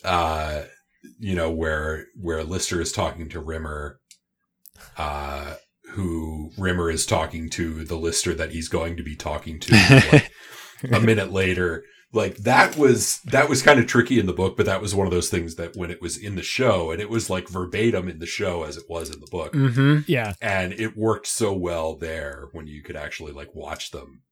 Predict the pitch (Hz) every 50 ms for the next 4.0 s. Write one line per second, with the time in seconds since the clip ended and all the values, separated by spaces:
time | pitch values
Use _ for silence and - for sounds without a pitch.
0 | _ _ _ _ _ _ _ - - 147 143 160 143 120 - - 156 143 123 104
1 | 95 101 104 110 117 127 - - 101 98 82 - 117 - - - - 123 123 123
2 | 117 110 - 123 117 - - 117 117 127 135 120 104 98 - 117 110 - 113 107
3 | - - - 110 113 110 - - 127 120 110 104 95 110 113 110 107 104 101